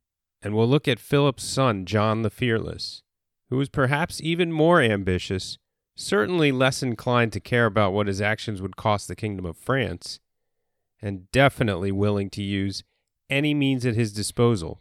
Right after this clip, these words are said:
to get what he wanted. Maps and images can be found on the website almost forgotten dot squarespace dot com. Comments or questions can be directed there, or send me an email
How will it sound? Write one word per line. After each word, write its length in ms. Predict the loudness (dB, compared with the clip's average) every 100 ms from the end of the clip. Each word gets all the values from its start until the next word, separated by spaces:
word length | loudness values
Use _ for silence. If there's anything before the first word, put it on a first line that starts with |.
| -12
to 80 | -6
get 180 | -4
what 140 | -4 -6
he 80 | -4
wanted. 560 | -2 -2 -4 -10 -18 _ _ _ _ _ _ _ _ _ _ _ _ _ _ _ _ _ _ _ _
Maps 320 | 2 4 4
and 100 | 4
images 360 | 4 4 2 -2
can 140 | -2
be 100 | -2
found 280 | 0 2 2
on 100 | 2
the 60 | 2
website 540 | 2 2 2 2 0 0
almost 360 | 0 2 0
forgotten 400 | 0 2 2 0
dot 200 | 0 0
squarespace 760 | -2 -2 0 0 -2 -2 -2 -2
dot 260 | -2 -2
com. 380 | -4 -8 -8 -18 _ _ _ _ _
Comments 420 | -4 0 0 0
or 60 | -2
questions 480 | 2 2 2 -6 -6
can 140 | -4
be 80 | -2
directed 500 | 0 0 0 -4 0
there, 380 | 0 0 -4 -14 _
or 160 | -8 -4
send 280 | 0 0 2
me 140 | 2
an 80 | 2
email 400 | 2 0 -4